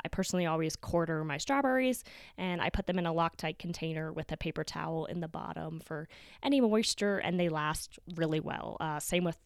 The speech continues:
all the berries, actually. Raspberries, blackberries, blueberries. Just put that paper towel down,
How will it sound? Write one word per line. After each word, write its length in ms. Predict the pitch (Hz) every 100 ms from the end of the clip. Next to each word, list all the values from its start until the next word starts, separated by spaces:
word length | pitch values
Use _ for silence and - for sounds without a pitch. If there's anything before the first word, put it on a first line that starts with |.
| -
all 200 | 160 156
the 80 | 160
berries, 420 | 147 - - - -
actually. 420 | 143 - 151 - - - -
Raspberries, 520 | 147 - 160 - -
blackberries, 520 | - - - - -
blueberries. 760 | - 170 160 - 90 - - -
Just 240 | - -
put 140 | - -
that 160 | -
paper 180 | - 180
towel 260 | - 240 247
down, 440 | 247 240 233